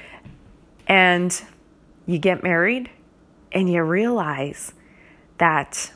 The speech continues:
well, hey, if you thought marriage was gonna change your relationship,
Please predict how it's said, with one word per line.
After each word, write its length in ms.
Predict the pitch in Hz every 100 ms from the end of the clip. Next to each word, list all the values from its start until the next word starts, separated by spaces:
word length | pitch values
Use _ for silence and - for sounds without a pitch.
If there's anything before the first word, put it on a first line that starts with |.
| -
well, 280 | 196 190 - _ _ _ -
hey, 360 | 170 190 - - - -
if 180 | 151
you 60 | 160
thought 400 | - 202 220 -
marriage 360 | 196 208 208 185
was 180 | 185
gonna 300 | - 196 190
change 400 | 180 - 190 196
your 140 | 190 170
relationship, 840 | 165 165 190 - 233 - 320 -